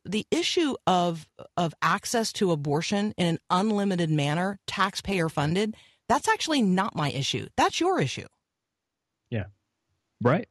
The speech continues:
Speaker 2: It is. It's absolutely an issue. The, you, you're a-, absolutely correct. Sorry. Um, you're exactly right to f-, put it in those terms. Um, demanding that we, uh, participate and legalize, uh, c-, continue to legalize, uh, this issue.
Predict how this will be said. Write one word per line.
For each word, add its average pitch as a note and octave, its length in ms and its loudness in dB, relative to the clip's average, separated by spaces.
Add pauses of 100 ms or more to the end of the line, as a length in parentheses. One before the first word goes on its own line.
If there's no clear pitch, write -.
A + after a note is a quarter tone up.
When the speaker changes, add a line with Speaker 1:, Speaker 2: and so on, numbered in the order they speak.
(160)
Speaker 2:
It A#2 100 4
is. F3 180 0
It's G#2+ 120 -2
absolutely C3+ 540 0
an F2 80 -6
issue. - 200 -10 (340)
The, A2+ 200 0 (100)
you, B2+ 200 0 (680)
you're - 180 -2
a-, D#3+ 220 0
absolutely D3+ 440 4
correct. - 220 -4
Sorry. F2+ 200 -2 (320)
Um, G2 360 4 (500)
you're B2+ 180 4
exactly B2 360 2
right G#2 140 4
to - 100 -8
f-, B2+ 320 -8
put A2 160 0
it G2 60 2
in G2 40 2
those F#2+ 140 2
terms. - 480 -2
Um, F#2+ 420 2 (160)
demanding G#2 720 2
that F#2+ 140 -2
we, G2 440 0 (360)
uh, F#2 200 2
participate A2+ 720 2
and F#2 280 -2
legalize, F#2 800 0
uh, F#2 640 0 (100)
c-, A2+ 160 2
continue A2+ 360 4
to G2 80 2
legalize, F2 720 0
uh, F2+ 340 0
this - 380 -4
issue. G#2+ 320 0